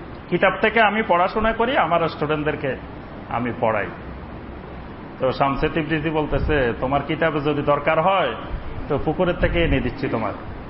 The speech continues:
তো পুকুরের পানি থেকে সব কিতাব তুলে আনি রুমিকে দিয়ে দিচ্ছে, কিন্তু একটা পাতাও কোনো জায়গা দিয়ে ভিজে নাই। কি সুবহানাল্লাহ কইবেন না নাউজুবিল্লাহ?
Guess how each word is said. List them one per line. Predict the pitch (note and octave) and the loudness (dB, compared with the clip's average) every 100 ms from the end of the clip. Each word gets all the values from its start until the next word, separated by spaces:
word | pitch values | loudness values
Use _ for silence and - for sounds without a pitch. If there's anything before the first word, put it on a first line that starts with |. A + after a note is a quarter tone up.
| - - - | -14 -14 -6
তো | B2 - | -4 -2
পুকুরের | C3 D#3+ E3 D3 | 0 2 2 2
পানি | C#3 C#3+ | 2 2
থেকে | D3+ E3+ G#3 C4 - - - - - - - - - | 0 2 4 2 -2 -10 -14 -14 -14 -14 -12 -12 -4
সব | - C3+ C3+ A2+ - - | 2 4 2 -2 -8 -6
কিতাব | C3 C#3 C3 | 2 2 0
তুলে | C#3+ B2+ C#3 | -2 2 2
আনি | C3 B2+ A2+ G2+ B2 | 2 0 -4 -6 -4
রুমিকে | C3 B2+ B2 | -2 -2 -2
দিয়ে | A2+ A#2 G#2 | -2 -4 -4
দিচ্ছে, | G2 A2+ | -6 -6
কিন্তু | A#2+ C3 | -4 0
একটা | D3+ F#3 | 2 4
পাতাও | E3+ E3 D#3 E3+ | 6 6 8 4
কোনো | F3+ F#3 F3+ | 4 2 4
জায়গা | F3+ D#3+ | 4 4
দিয়ে | D#3 A#3+ D4+ - - - - - - - - - B2+ | 2 2 0 -4 -10 -12 -12 -10 -10 -12 -10 -6 0
ভিজে | D3 B2+ | 4 4
নাই। | G#2+ E2+ - - - - - - | 0 -4 -10 -12 -14 -14 -12 -10
কি | A2+ | -4
সুবহানাল্লাহ | D3 D#3 E3+ F3 F#3 | 2 4 4 4 2
কইবেন | F#3+ F#3 | 2 0
না | F#3 | 2
নাউজুবিল্লাহ? | F3+ D#3+ D#3 D3+ D3 B2+ A2 | 2 4 2 0 0 0 0